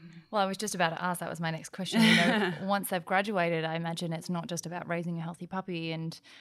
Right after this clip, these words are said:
Speaker 1: having lots of fun <laughs> with furry best friends,
Speaker 2: Yeah.
Speaker 1: but also literally changing people's lives and enabling them to have the independence and quality of life that they couldn't have before. So w-, what are some of the,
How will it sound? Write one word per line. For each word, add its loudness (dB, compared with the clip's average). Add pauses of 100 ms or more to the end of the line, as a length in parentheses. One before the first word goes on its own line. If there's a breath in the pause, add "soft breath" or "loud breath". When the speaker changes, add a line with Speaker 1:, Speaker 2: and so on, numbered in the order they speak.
(140 loud breath)
Speaker 1:
having -4
lots -6
of -14
fun 4
<laughs> 2
with 4
furry -2
best 2
friends, 0
Speaker 2:
Yeah. 0 (240 loud breath)
Speaker 1:
but 4
also 6
literally 2
changing -2
people's -6
lives -2
and -6 (140)
enabling 0
them -4 (160)
to -4
have -6
the -4
independence -4
and -6
quality -2
of -6
life -6
that -10
they -6
couldn't -10
have -8
before. -4
So 0
w-, -4
what -2
are -2
some -2
of -6
the, -4